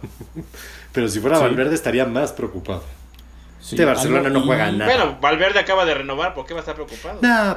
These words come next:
Speaker 1: pero
Speaker 2: <laughs>
Speaker 1: esas renovaciones son de broma, ¿no? O sea, sabes que te pueden correr al día siguiente. Traen
Speaker 2: También
Speaker 1: todas
Speaker 2: eso.
Speaker 1: las cláusulas del mundo.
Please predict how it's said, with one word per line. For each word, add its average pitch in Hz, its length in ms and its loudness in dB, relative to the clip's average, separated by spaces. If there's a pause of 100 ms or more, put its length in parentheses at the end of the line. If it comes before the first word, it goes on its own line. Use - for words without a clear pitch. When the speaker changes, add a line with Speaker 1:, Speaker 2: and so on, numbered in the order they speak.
(100)
Speaker 1:
pero 160 160 2
Speaker 2:
<laughs> - 120 -8
Speaker 1:
esas 202 260 2
renovaciones 131 760 0 (320)
son 123 500 0
de 113 120 2
broma, 101 320 -4
¿no? 117 220 -6
O 104 40 -6
sea, - 100 -8
sabes 131 240 2
que 107 100 -10
te 98 100 -6
pueden 110 220 -4
correr 98 240 -6
al 98 60 -4
día 98 120 -4
siguiente. 78 400 -12
Traen - 420 -20
Speaker 2:
También 127 240 2
Speaker 1:
todas 127 140 4
Speaker 2:
eso. 98 80 -2
Speaker 1:
las - 60 -12
cláusulas 104 480 -2
del 87 140 -6
mundo. 95 240 -8